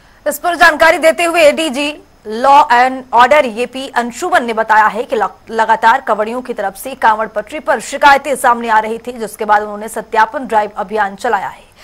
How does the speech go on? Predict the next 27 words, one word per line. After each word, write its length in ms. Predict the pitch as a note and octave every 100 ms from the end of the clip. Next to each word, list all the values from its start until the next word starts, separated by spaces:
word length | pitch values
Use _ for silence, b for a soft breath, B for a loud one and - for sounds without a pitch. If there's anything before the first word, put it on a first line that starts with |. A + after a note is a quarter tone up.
| B B -
साथ 120 | A3+ A3+
ही 60 |
कहा 220 | A3+ A#3
है 120 | A#3 B3+
कि 120 | B3
अब 60 |
कांवड़ 340 | - G#3 G#3 G3
मार्ग 220 | F#3+ F#3 -
पर 140 | B3
जो 300 | G3+ C#4 D#4+
भी 180 | C#4 D#4+
दुकानें 580 | A3+ A3+ A#3+ G#3 G3 B3+
या 100 | G#3+
रेडी 220 | G#3 G#3
पटरी 320 | A3 G#3+ G3
वाले 260 | A3+ A#3 B3
हैं, 120 | C#4
उन्हें 200 | A#3+ A3
उनके 340 | G#3 G#3 G#3 F#3 b b -
मालिक 380 | B3+ C#4+ E4+ C#4+
का 120 | B3+
नाम 260 | A3+ A3+ -
अनिवार्य 440 | A3+ A3 G#3+ G#3
रूप 200 | G#3 C4
से 220 | - C#4 C#4
लिखना 360 | A#3 C4 C4 A#3+
होगा। 360 | F3 - -